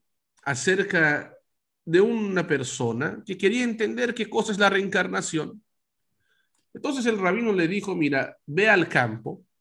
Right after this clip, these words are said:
quédate ahí todo el día observando,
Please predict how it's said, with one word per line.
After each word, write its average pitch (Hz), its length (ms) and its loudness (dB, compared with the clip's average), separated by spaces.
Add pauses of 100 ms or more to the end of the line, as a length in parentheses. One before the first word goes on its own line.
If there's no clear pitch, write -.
(680)
quédate 190 460 4
ahí 165 200 2
todo 180 240 -4
el 143 180 -2
día 160 160 2
observando, 123 840 -2